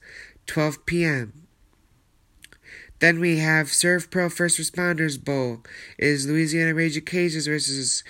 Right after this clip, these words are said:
U T San Antonio Roadrunners. And the F C B Mortgage Cure Bowl at Saturday twenty-sixth is Liberty versus Coastal Carolina. And the Serve Pro First Responders Bowl, we have Louisiana Raging Cajuns versus U T San Antonio Roadrunners.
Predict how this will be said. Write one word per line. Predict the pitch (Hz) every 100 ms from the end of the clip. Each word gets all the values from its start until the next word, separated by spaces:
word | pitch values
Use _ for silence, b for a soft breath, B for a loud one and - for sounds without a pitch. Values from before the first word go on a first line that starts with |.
| B B
U | - 165
T | 165 165
San | 151 160
Antonio | 156 147 156 151
Roadrunners. | 151 156 135 127 98 -
And | 120 135
the | 123
F | 160
C | - 175
B | 165 165 151 B B
Mortgage | - 190 202 175 165 -
Cure | 196 202
Bowl | 160 156 147 147 - B B
at | 139 139
Saturday | - 160 160
twenty-sixth | 156 160 151 - 170 -
is | 135 131
Liberty | 156 160 175 151 156 -
versus | - 143 -
Coastal | 156 151 -
Carolina. | - 156 143 127 - - B B B B B -
And | 156 151 143
the | 147
Serve | - 180 190 175
Pro | - 170
First | 160 165 160
Responders | 147 - 190 190 170 135
Bowl, | 156
we | 151 151
have | 147 139
Louisiana | 151 156 165 151 170 170 170 170 160 B B B B
Raging | 165 170 160 156
Cajuns | 175 170 147 143 135
versus | 139 143 139
U | 156
T | 165 165 160
San | 156 147
Antonio | 139 156 143
Roadrunners. | 135 135 120 98 78 - -